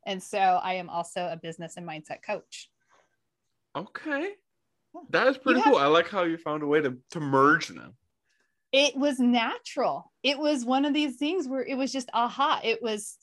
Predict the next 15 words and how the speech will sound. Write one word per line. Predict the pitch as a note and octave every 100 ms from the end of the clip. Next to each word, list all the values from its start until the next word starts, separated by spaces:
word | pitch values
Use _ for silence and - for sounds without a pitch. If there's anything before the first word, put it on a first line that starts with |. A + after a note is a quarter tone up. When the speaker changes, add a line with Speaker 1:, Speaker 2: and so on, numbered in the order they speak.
| -
Speaker 1:
literally | G3 A#3 C#4 B3+ A3+
driving | G3 G#3 G3+ A3+ A3+
up | -
to | G#3
the | G3+
gym, | G#3+ G3 G3+
listening | G3+ - A#3+ A#3+
to | A3 -
a | B3 B3+
podcast. | - C4+ A3+ - F3 D#3 B3 - - - G#3+
And | A3 A#3
I | A3+ A#3
heard | - A#3+ B3+ C4+ B3+ - _ -
Monique | G#3+ A3+ A#3+ A#3+
Holm | A3+ A3 G#3+